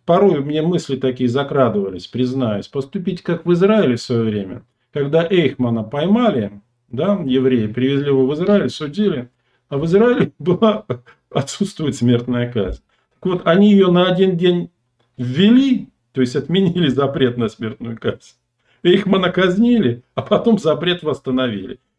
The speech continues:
Иногда я задумываюсь над тем, может быть, нам пойти по этому пути.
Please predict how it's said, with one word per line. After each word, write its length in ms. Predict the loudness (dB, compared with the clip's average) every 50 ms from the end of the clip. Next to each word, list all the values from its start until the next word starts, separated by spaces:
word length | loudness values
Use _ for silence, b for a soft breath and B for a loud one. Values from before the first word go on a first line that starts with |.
| _ -4
Иногда 380 | -2 0 0 2 0 0 2
я 120 | 2 2 2
задумываюсь 960 | 4 2 2 2 2 2 0 0 -2 -2 -6 -8 -10 -14 -20 -20 -20 _ _ _ _ _ _ _
над 240 | -4 -2 -2 -2 -2
тем, 180 | -2 0 0 0
может 180 | 0 0 0
быть, 160 | 0 0 0 0
нам 180 | 0 -2 0
пойти 300 | 0 -2 -2 0 -2 -4
по 240 | -4 -4 -4 -4 0 0
этому 380 | 0 0 0 0 -4 -4 -4
пути. 440 | -6 -8 -10 -12 -12 -12 -20 -20 -20